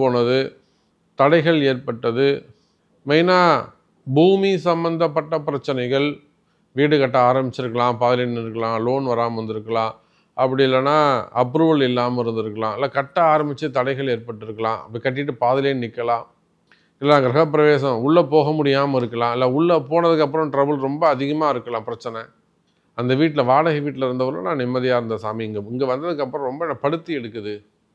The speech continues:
அப்படி இல்லைன்னா அதை வந்து யார் பேர்லயாவது எழுதுறது, அதுல ஏதாவது டாக்குமெண்ட் ப்ராப்ளம் வருது, சொத்து சம்பந்தப்பட்ட பிரச்சனைகள் வருது, இப்படி பூமி சம்பந்தப்பட்ட பிரச்சனைகள், விவசாயிகளாக இருப்பார்களே ஆனால் விவசாயம் பொய்த்து போவது,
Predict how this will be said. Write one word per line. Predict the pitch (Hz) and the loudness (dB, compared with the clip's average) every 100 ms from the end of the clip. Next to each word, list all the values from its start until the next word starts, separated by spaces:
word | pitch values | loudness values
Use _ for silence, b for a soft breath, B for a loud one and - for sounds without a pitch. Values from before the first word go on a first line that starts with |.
| _ _ _ _ _ _ _ 165 | _ _ _ _ _ _ _ 0
அப்படி | 165 165 | 2 2
இல்லைன்னா | 170 185 170 | 4 4 4
அதை | 156 | 4
வந்து | 143 160 170 151 117 104 b b b _ _ _ 139 | 2 2 2 2 -2 -8 b b b _ _ _ 2
யார் | 139 127 | 2 2
பேர்லயாவது | 143 143 147 151 135 | 0 2 2 2 2
எழுதுறது, | 143 139 123 110 123 - 123 | 2 2 -2 -2 -4 -4 -2
அதுல | 151 | 2
ஏதாவது | 156 143 139 | 2 2 2
டாக்குமெண்ட் | 147 147 139 120 120 | 0 -2 -6 -4 0
ப்ராப்ளம் | 113 117 113 107 | 0 -2 -4 -4
வருது, | 110 113 | -6 -6
சொத்து | 143 135 160 135 | -6 -6 -6 -6
சம்பந்தப்பட்ட | 131 123 117 117 135 - | -6 -8 -10 -10 -10 -10
பிரச்சனைகள் | 120 113 135 117 113 104 | -10 -8 -6 -6 -6 -6
வருது, | 104 110 113 - _ _ _ _ _ 175 | -6 -6 -8 -12 _ _ _ _ _ 2
இப்படி | 175 208 170 139 | 6 6 6 4
பூமி | 165 214 226 190 | 6 6 4 0
சம்பந்தப்பட்ட | 185 185 175 170 156 147 143 | 0 0 2 2 0 0 -2
பிரச்சனைகள், | 139 123 143 139 165 170 143 | -2 -4 -4 0 0 2 2
விவசாயிகளாக | 151 170 180 185 170 165 156 151 156 | 2 2 4 4 4 4 2 2 0
இருப்பார்களே | 143 151 147 135 139 135 | 0 2 2 0 0 0
ஆனால் | 131 156 160 135 | 0 0 -2 -2
விவசாயம் | 147 160 156 151 135 | -2 0 0 0 -4
பொய்த்து | 135 135 127 | -10 -10 -8
போவது, | 123 117 117 | -6 -4 -4